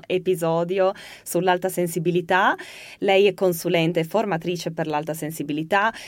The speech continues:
Eh, nel primo episodio con Viola abbiamo proprio spiegato che cos'è l'alta sensibilità, ne abbiamo parlato in generale, è stato un episodio veramente molto interessante, quindi se non l'avete ancora ascoltato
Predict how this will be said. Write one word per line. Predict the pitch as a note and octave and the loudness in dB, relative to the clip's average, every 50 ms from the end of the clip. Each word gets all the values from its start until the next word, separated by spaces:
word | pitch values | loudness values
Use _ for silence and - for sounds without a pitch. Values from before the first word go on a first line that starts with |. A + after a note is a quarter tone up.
| - - - - | -16 -18 -16 -8
Eh, | - - F#3+ F3+ | -2 2 4 4
nel | F#3 G3+ B3 D4 C#4+ | 6 6 6 6 6
primo | C#4+ C4 B3+ A#3+ | 4 2 2 2
episodio | A3 E3 - G#3+ F#3 G3 G3+ F3+ G3+ F#3+ | 0 -2 -2 -2 0 0 2 2 0 0
con | - G3 F#3 | 0 0 0
Viola | F3+ A3+ C#4 D#4 C4+ | 2 2 4 4 4
abbiamo | G3 E3 D#3+ D#3 D#3+ | 4 4 2 2 2
proprio | D#3 D#3+ F#3 E3+ B3 B3+ | 0 -2 -2 0 0 -2
spiegato | B3+ - - - - F#3 F3 E3 F3+ F#3 F#3 A3 A3 - G3 E3+ E3 - | -2 -2 -6 0 2 2 4 6 6 4 4 4 2 2 0 0 0 -2
che | - - F3 | -4 -4 -4
cos'è | E3 - E3 D#3+ C4 E4 | -4 -2 0 6 6 6
l'alta | D4 D#3 B2 B2+ - D3 | 8 8 4 4 2 -4
sensibilità, | C#3+ - D3+ D3+ - E3+ D#3+ D#3+ D3+ D#3 D#3 G#3 G#3+ | -6 -6 -6 -6 -6 -6 -4 -4 -4 -2 0 2 2
ne | B3+ B3+ | 2 2
abbiamo | G3+ D3+ D3 D3 D3 | 2 2 0 0 0
parlato | C#3+ - E3 D3+ D3 C#3+ D3 E3+ | -2 -2 -4 -2 -2 -4 -2 -2
in | D#3+ D#3+ | -2 0
generale, | D#3+ E3 D3+ D3+ D#3 E3+ F3+ G3 A3 A3+ A#3 A#3+ | 0 -2 -2 -2 0 0 0 2 0 0 0 0
è | A#3+ | -2
stato | A#3+ - E3 E3 | -4 -6 -6 -6
un | D#3+ D#3+ | -4 -6
episodio | D#3 D#3+ D#3 D#3+ D#3+ D#3 | -4 -4 -4 -2 -2 -2
veramente | D3 D3 D3+ D3+ E3 F3+ - | -2 -2 -4 -4 -6 -6 -4
molto | E3 E3 F3 E3+ F#3 | -2 -2 -2 -2 -2
interessante, | F#3 F3 F3+ E3 D#3 E3 E3 - A3 B3 C4 - C#4 G#3+ - | -4 -2 -2 -2 -2 -4 -4 -4 -4 -4 0 0 0 0 0
quindi | - - C#4+ B3 E3+ D#3+ | 0 2 2 2 2 0
se | D#3 - F#3+ | -4 -2 -2
non | F#3+ F#3 | 0 0
l'avete | C#4 G#3 C4 - | 2 2 2 0
ancora | E4+ E4+ D#4+ D#4 C#4+ C4 | 0 -2 0 2 2 2
ascoltato | B3+ - - A#3+ A3 G3+ - G#3 A#3 - C4 B3+ | 0 -2 -4 -4 -4 -2 -2 -2 0 2 2 0